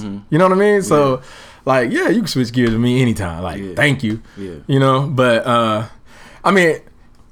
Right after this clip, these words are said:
Speaker 2: I see two sides of the coin, but
Speaker 1: Yeah.
Speaker 2: I'm a,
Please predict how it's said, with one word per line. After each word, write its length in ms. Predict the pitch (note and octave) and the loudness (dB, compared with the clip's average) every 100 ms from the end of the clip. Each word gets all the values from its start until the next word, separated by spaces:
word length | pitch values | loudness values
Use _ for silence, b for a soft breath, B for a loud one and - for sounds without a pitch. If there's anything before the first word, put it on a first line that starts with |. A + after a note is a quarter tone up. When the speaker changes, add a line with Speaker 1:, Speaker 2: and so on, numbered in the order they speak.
| - | -4
Speaker 2:
I 120 | D3+ F3+ | -2 0
see 340 | - G3 D#3+ | 0 -2 -2
two 220 | C#3 F3+ | -2 -2
sides 320 | D3 D#3 D3 | 0 0 2
of 60 | B2+ | -2
the 60 | A#2 | -4
coin, 480 | F3 F#3 F#3+ F3+ D3+ | -2 0 0 -2 -2
but 320 | B2 A#2 G#2+ | 0 0 0
Speaker 1:
Yeah. 60 | - b b b b - B2 | -6 b b b b -6 -2
Speaker 2:
I'm 160 | E3 | 2
a, 240 | D#3 D3 | 2 0